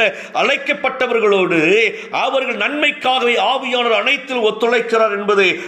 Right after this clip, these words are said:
நமக்கு தெரிந்திருக்க கடவுது. இந்த வார்த்தை ரொம்ப முக்கியமான ஒரு சத்தியத்தை நான் பேசுறேன்.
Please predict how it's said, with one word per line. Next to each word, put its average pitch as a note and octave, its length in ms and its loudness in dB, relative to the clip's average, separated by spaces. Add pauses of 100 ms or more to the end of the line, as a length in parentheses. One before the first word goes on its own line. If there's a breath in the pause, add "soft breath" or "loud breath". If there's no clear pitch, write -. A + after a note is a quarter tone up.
நமக்கு A#3+ 500 -2
தெரிந்திருக்க C4 640 0
கடவுது. A3+ 800 0 (760)
இந்த G2+ 180 0
வார்த்தை F3+ 280 0
ரொம்ப F#3 220 0
முக்கியமான F3+ 840 0
ஒரு C3 100 0
சத்தியத்தை E3 440 0
நான் C#3 120 -2
பேசுறேன். C#3 540 -2